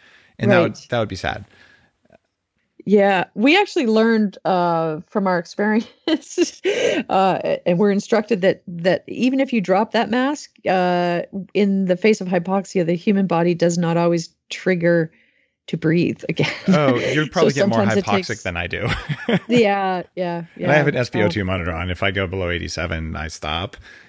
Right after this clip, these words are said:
Speaker 1: And
Speaker 2: Okay, yeah,
Speaker 1: eighty-seven
Speaker 2: yeah.
Speaker 1: would be, it's time to go to the E R and the I C U for most
Speaker 2: Yeah,
Speaker 1: people.
Speaker 2: yeah,
Speaker 1: Uh, but it's
Speaker 2: yeah.
Speaker 1: not really dangerous. I'm talking about doing it for one
Speaker 2: Mm-hmm.
Speaker 1: minute at a time.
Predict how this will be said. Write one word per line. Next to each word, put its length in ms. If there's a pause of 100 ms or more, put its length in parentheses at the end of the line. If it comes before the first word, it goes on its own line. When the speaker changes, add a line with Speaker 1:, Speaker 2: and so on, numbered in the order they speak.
(120)
Speaker 1:
And 180
Speaker 2:
Okay, 420 (100)
yeah, 260
Speaker 1:
eighty-seven 480
Speaker 2:
yeah. 40
Speaker 1:
would 120
be, 200
it's 180
time 220
to 80
go 180
to 140
the 300
E 40
R 280
and 100
the 80
I 140
C 180
U 200
for 160
most 200
Speaker 2:
Yeah, 140
Speaker 1:
people. 340
Speaker 2:
yeah, 300
Speaker 1:
Uh, 140
but 180
it's 160
Speaker 2:
yeah. 60
Speaker 1:
not 220
really 220
dangerous. 300
I'm 100
talking 220
about 100
doing 140
it 80
for 80
one 160
Speaker 2:
Mm-hmm. 60
Speaker 1:
minute 200
at 120
a 60
time. 460